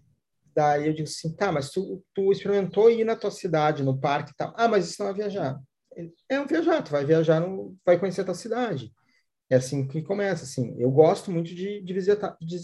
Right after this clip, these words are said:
de visitar Porto Alegre, que é uma cidade que eu conheço, que eu mo-, praticamente eu moro ali, é do lado, né? Ah, porque pra mim é uma, uma espécie de viagem. Então, assim, a gente criar, que, eh,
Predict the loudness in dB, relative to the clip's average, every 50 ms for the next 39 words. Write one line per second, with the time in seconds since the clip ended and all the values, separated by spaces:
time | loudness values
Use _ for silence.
0 | -12 _ -10 -6 -4 -4 -2 -2 -4 -4 -4 -6 -6 -6 -8 -8 -6 -4 -4 -2
1 | -2 -2 -4 -4 -6 -4 -4 -4 -4 -4 -4 -2 0 0 0 0 -2 -8 -6 -6
2 | -8 -6 -6 -6 -6 -8 -8 -14 -14 -8 -6 -4 -4 -4 -6 -8 -8 -8 -8 -6
3 | -4 -4 -4 -4 -4 -4 -4 -2 0 0 0 0 0 -4 -8 -10 -14 _ _ _
4 | _ _ _ _ _ -12 -8 -6 -4 -4 -4 -6 -6 -8 -10 -14 -16 -18 -20 _
5 | _ _ _ _ _ _ _ _ _ _ _ _ _ _ _ _ _ _ _ -8
6 | -4 -4 -2 -2 -4 -4 -4 -2 -2 -2 -2 -2 -4 -8 _ _ _ _ _ _
7 | -4 -2 0 4 4 4 6 6 2 4 4 2 2 2 2 0 0 -4 -4 -4
8 | -4 -6 -6 -6 -10 -8 -4 -2 -2 -2 -2 -2 -2 -4 -4 -6 -10 -10 -4 4
9 | 4 4 4 4 0 -2 0 0 -2 -4 -8 -10 -6 -2 0 2 4 4 2 0
10 | -2 -6 -8 -12 -18 -16 _ -6 -6 -6 -6 -8 -6 -6 -6 -6 -6 -8 -10 -12